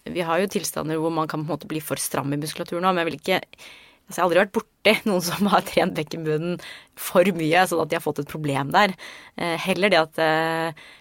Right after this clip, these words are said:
vi må mase litt på at folk skal min-, minne de litt på at de må gjøre det, fordi det er såpass kjedelig, rett og slett, at, eh, folk kan, eh, glemme det litt, da.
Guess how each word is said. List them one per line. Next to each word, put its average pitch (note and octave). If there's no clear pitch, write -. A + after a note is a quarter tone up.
vi F3
må F3
mase E3
litt -
på -
at -
folk -
skal -
min-, C4+
minne G#3+
de D#3+
litt D#3+
på D#3
at D3+
de D3
må D#3
gjøre D3+
det, D3
fordi C#3+
det D3
er -
såpass -
kjedelig, -
rett -
og G3+
slett, B3+
at, G3+
eh, G3+
folk G#3+
kan, F3+
eh, F3+
glemme G#3+
det E3+
litt, G3
da. -